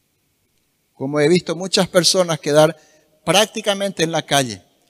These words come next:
después de tener mucho dinero en el banco, en el, en aquel tiempo que quebraron los bancos, muchos quedaron así mismo, quebrados, perdieron su tesoro y ellos también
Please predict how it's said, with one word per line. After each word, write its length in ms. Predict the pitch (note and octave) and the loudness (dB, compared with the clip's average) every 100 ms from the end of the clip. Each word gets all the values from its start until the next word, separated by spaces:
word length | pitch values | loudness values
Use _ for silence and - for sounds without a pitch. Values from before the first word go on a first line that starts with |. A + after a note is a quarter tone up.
| _ | _
después 320 | B2 - D3+ | -16 -8 -6
de 100 | D#3+ | -4
tener 280 | D3 C#3+ C#3+ | -4 -4 -4
mucho 320 | D#3 G3+ G3+ | -6 -6 -4
dinero 560 | G3+ F#3 F3 E3 D#3+ _ | -4 0 0 0 -6 _
en 160 | - D3+ | -12 -8
el 140 | D3+ | -6
banco, 520 | D3 E3 D#3+ C3+ A#2+ _ _ _ _ _ _ _ | 0 0 0 -8 -16 _ _ _ _ _ _ _
en 120 | C3 | -12
el, 140 | D3+ - | -12 -12
en 120 | D3 | -12
aquel 300 | C3+ - F3 | -8 -6 -6
tiempo 380 | F3 F#3 E3 D#3+ | -2 -4 -4 -6
que 120 | D3+ | -6
quebraron 560 | - C3 C3+ D#3+ F#3+ F#3+ | -2 2 6 6 4 -2
los 200 | F3 D#3+ | -6 -4
bancos, 600 | D#3+ C#3+ - B2+ - _ _ _ _ _ | -6 -6 -12 -20 -20 _ _ _ _ _
muchos 360 | B2 D3 D#3 D#3 | -14 -10 -8 -8
quedaron 560 | - D#3 D#3+ C3 A2+ A#2+ _ _ _ _ | -8 -4 -2 -4 -8 -18 _ _ _ _
así 320 | G#2+ A#2+ C#3+ | -10 -6 -4
mismo, 420 | C3+ B2 A2 F2+ - _ _ _ | -4 -6 -8 -14 -20 _ _ _
quebrados, 840 | A2+ G#2 A2 C3+ F3 G#3+ A#3 - _ _ _ | -8 -6 0 4 6 4 -2 -8 _ _ _
perdieron 400 | D3 C#3 D#3 D#3+ | -2 2 4 4
su 160 | D3+ D3 | -2 -8
tesoro 600 | C#3 B2+ F#3 F#3+ F3 F3 _ - | -8 -4 -2 0 -2 -6 _ -12
y 180 | C#3+ C#3 | -2 0
ellos 260 | C#3+ D3+ | 0 -2
también 540 | D#3 D#3 D3+ C#3+ A2 | -6 -6 -2 -2 -2